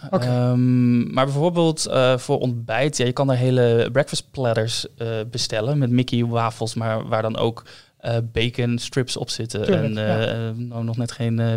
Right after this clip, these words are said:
Speaker 2: witte bonen en tomatensaus volgens mij, maar
Speaker 1: Mhm.
Speaker 2: allemaal hele,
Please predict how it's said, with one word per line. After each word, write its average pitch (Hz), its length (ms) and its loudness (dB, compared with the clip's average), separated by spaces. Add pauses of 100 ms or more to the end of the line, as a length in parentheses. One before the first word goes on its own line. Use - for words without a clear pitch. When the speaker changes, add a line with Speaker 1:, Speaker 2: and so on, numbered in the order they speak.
Speaker 2:
witte 120 180 -2
bonen 117 140 0
en 113 60 -2
tomatensaus 131 420 -2
volgens 127 220 -4
mij, 139 160 2
maar 131 180 2
Speaker 1:
Mhm. 160 80 -8 (300)
Speaker 2:
allemaal 127 460 4
hele, 123 500 4